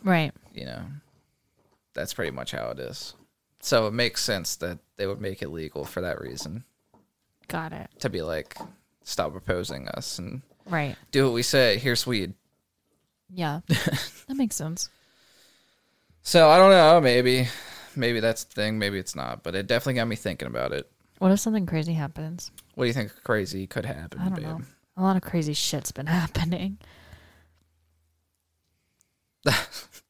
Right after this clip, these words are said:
Speaker 2: Yeah, like, the last two years have just been nuts.
Speaker 1: Yeah.
Speaker 2: We literally have a guy as our president that's fucking senile.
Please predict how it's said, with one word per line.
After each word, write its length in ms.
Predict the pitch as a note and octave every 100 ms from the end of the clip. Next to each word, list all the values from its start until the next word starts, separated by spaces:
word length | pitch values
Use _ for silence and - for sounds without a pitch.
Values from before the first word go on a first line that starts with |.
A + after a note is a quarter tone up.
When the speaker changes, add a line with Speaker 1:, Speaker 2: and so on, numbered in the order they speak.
| _ - - -
Speaker 2:
Yeah, 260 | F#3+ G3+ C3
like, 240 | C3 C3+
the 80 | D3
last 400 | D#3 F3+ E3 -
two 80 | C#3+
years 320 | C3+ A#2+ G2
have 100 | A2
just 180 | A2 -
been 160 | A2
nuts. 340 | G2+ F#2+ - - _ _ - - - - - _ - _
Speaker 1:
Yeah. 280 | F3+ F3+ F#3 - _ - - -
Speaker 2:
We 140 | A#2+
literally 460 | B2 C#3 B2+ A2+ A#2
have 180 | A2
a 60 | G2+
guy 380 | G2+ F#2 D#2 - - -
as 200 | C#2 C#2+
our 80 |
president 520 | B1+ F2 C2 A1 C2+ -
that's 800 | - C#2 C#2 - - - - - _ _ _ _ _ _ _ _ _ _ _ _ _
fucking 340 | B2+ A2 F#2 F#2
senile. 640 | - B2 G#2+ C2 C#2+